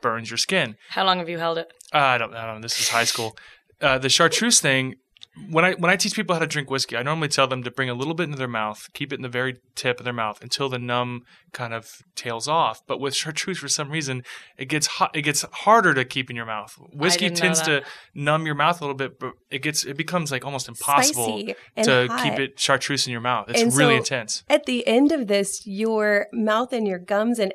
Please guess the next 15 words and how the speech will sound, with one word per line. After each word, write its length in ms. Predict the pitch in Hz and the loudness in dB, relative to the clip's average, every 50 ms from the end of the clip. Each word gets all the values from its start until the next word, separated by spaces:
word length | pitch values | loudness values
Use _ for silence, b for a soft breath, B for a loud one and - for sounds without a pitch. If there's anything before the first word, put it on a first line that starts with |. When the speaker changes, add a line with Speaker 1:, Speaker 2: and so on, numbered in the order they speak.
| - | -2
Speaker 3:
everything 600 | - 190 190 196 220 220 208 - 214 196 190 180 180 | -2 -2 -2 -2 -4 -6 -4 -4 -2 -2 0 0 -2
is 160 | 175 170 170 | -2 -2 -4
like, 360 | 175 160 160 156 156 160 160 180 | -4 -2 -2 -2 -2 -4 -6 -6
you 100 | 180 175 | -8 -6
can't 200 | 190 175 160 - | -6 -6 -6 -6
taste 240 | 175 202 208 - | -6 -8 -6 -4
anything 300 | 247 233 233 233 233 233 | -4 -4 -4 -4 -2 -2
else. 220 | 233 226 233 233 - | 0 0 -2 -2 -4
They 120 | - 185 | -6 -6
feel 160 | 165 - 170 | -4 -2 -2
very 320 | 160 160 165 165 196 240 233 | -2 -2 -2 0 0 0 0
raw. 360 | 196 180 175 175 175 175 175 B B B B B B B B B | 0 -2 -2 0 0 -2 -2 B B B B B B B B B
Um, 380 | 202 185 185 185 175 175 165 - - | 2 2 4 2 2 0 0 0 2
it 140 | 226 226 | 2 2
is 220 | 269 277 247 233 | 2 2 0 -2